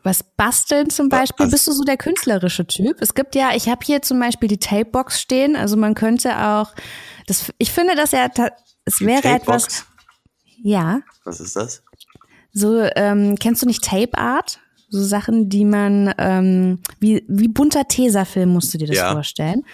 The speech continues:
Speaker 1: Und dann kann man das abreißen und daraus, weiß ich nicht, auch ein Bild malen. Du kannst es auf der Straße machen
Speaker 2: Mhm.
Speaker 1: oder so. Also, ka-, du könntest auch, wenn man jetzt das Pärchen dafür wäre, kannst du auch rausgehen und Graffiti malen. Das fände ich auch total romantisch, um ehrlich zu sein.
Speaker 2: Das ist wirklich, das ist so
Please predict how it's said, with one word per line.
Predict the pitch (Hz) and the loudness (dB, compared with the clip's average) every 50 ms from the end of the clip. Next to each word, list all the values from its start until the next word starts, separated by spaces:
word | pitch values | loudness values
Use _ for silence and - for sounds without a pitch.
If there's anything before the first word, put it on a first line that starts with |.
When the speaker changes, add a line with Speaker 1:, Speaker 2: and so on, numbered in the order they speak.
| - - - - | -20 -20 -12 -4
Speaker 1:
Und | - 202 | 0 0
dann | 196 190 | 0 0
kann | - - 220 | 0 0 0
man | 208 190 | 0 0
das | 175 - | 0 -2
abreißen | - 185 - - - 233 233 247 247 - 262 240 | -4 -4 -6 -6 -4 -2 -2 -2 -2 0 0 0
und | 214 214 - | 0 0 0
daraus, | 202 202 196 196 196 196 196 196 196 - - - - - - - - - | 0 -2 0 0 0 0 0 0 -2 -4 -8 -12 -20 -20 -20 -20 -10 -4
weiß | 170 170 175 180 | 0 0 2 2
ich | 175 170 | 2 2
nicht, | 165 160 - - | 0 0 0 -2
auch | 170 170 | -2 0
ein | 185 180 | 0 0
Bild | 190 202 240 - | 2 0 0 0
malen. | 247 233 233 226 226 226 | 0 0 2 2 2 0
Du | 226 220 | 0 0
kannst | - 190 180 - | 0 -2 -2 -2
es | - 151 | -4 -8
auf | - | -8
der | - 156 | -6 -8
Straße | - - - 185 190 208 208 - 220 | -8 -6 -6 -4 -4 -4 -4 -4 -2
machen | 202 196 165 180 160 - | 0 0 0 0 0 0
Speaker 2:
Mhm. | 180 | 0
Speaker 1:
oder | 185 185 185 180 | 0 0 0 -2
so. | 180 185 185 185 185 185 - - - - - - - - _ _ - | -2 -2 0 0 0 -2 -6 -10 -20 -20 -20 -20 -20 -20 _ _ -4
Also, | 190 185 175 185 180 180 170 165 - _ _ _ - | -2 0 2 2 2 2 0 -2 -6 _ _ _ -10
ka-, | - 196 | -10 -6
du | - 196 | -6 -2
könntest | - 214 214 208 196 - | -2 0 0 0 -2 -2
auch, | - 180 180 175 - - - | -2 -2 -2 -4 -6 -14 -18
wenn | - - 190 180 190 190 202 202 | -16 -12 -4 -2 2 4 4 4
man | 196 196 196 | 4 4 2
jetzt | 190 - - - 196 | 0 -2 -2 -4 -4
das | 185 - | -4 -4
Pärchen | - - - 214 220 208 - 196 185 | -4 -2 -2 0 0 0 0 0 0
dafür | 175 170 - - 170 165 | 0 -2 -2 -2 -2 0
wäre, | 175 175 175 185 | 0 0 0 -2
kannst | - - 202 190 - | 0 0 -2 0 0
du | 185 175 | -2 -4
auch | 170 - - _ | -4 -6 -8 _
rausgehen | - 165 180 208 202 - _ - 208 202 202 196 - | -4 -2 -2 -2 -2 -4 _ -2 0 0 0 0 -2
und | - - 196 - | -6 -10 -10 -10
Graffiti | - - 233 - - 349 - 370 294 | -6 -6 -6 -4 -4 -4 -2 0 0
malen. | 254 208 - - | 0 0 0 0
Das | 277 - | 0 0
fände | - - 330 320 370 | 2 2 4 2 2
ich | - - | 2 0
auch | 294 311 | -2 -2
total | - 294 - - - 247 247 | -2 -4 -4 -2 0 0 0
romantisch, | 240 254 247 247 247 240 - - 254 - - | 2 2 2 2 2 -2 0 -2 -2 0 0
um | 233 233 | 0 0
ehrlich | - 262 - - - | 0 -2 -2 -2 -2
zu | - 269 254 | 0 0 2
sein. | 247 226 - | 2 2 4
Speaker 2:
Das | - 202 | 4 2
ist | 196 - - | 2 2 4
wirklich, | 180 165 - 147 131 - - - - | 2 4 4 2 0 0 -2 -2 0
das | 139 143 - | 0 2 2
ist | 165 160 139 - | 2 2 2 2
so | - 139 143 139 135 135 131 131 127 113 | 2 4 4 4 4 4 4 2 2 0